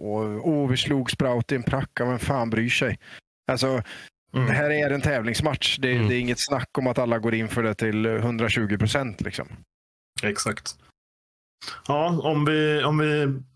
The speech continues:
Speaker 2: pratar lite Lillmix då. Det blev ju en lite speciell situation för Lillmix, som ju var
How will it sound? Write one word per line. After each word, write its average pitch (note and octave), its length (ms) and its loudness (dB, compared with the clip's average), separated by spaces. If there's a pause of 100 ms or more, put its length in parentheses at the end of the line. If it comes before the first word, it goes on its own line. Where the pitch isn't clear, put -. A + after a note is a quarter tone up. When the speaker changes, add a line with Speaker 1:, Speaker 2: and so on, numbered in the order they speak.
Speaker 2:
pratar D3+ 280 0
lite C3 180 2
Lillmix C#3+ 400 0
då. A2 160 2
Det A#2+ 140 0
blev C3 180 2
ju C3+ 60 2
en C3+ 60 0
lite C#3 200 0
speciell C3+ 460 0
situation B2+ 520 -2
för A2 120 -4
Lillmix, G#2 380 0
som G#2 280 0
ju G#2 240 2 (220)
var A2 240 2